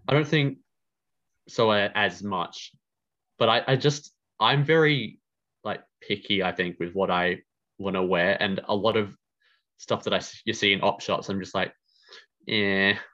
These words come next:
like, <laughs> and then if I do see something that I'm like, "Oh, that's kinda nice," it's, like, six sizes too big.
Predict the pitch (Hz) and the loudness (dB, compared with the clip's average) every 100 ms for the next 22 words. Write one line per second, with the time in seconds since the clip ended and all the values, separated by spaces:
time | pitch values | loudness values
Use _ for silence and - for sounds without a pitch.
0 | _ - 101 - - - - _ _ _ | _ -4 -2 -4 -10 -12 -14 _ _ _
1 | - 135 127 123 120 113 110 110 107 110 | 0 4 4 4 0 2 0 2 0 0
2 | 107 107 104 104 - 262 220 127 - - | 0 0 0 0 -2 -2 0 0 -2 -4
3 | 107 101 95 - 107 - 101 - - 107 | -4 -4 -4 -6 -4 0 0 -2 -6 -6
4 | - 95 90 95 - 92 82 90 87 | -2 -4 -4 -8 -10 -10 -2 0 -2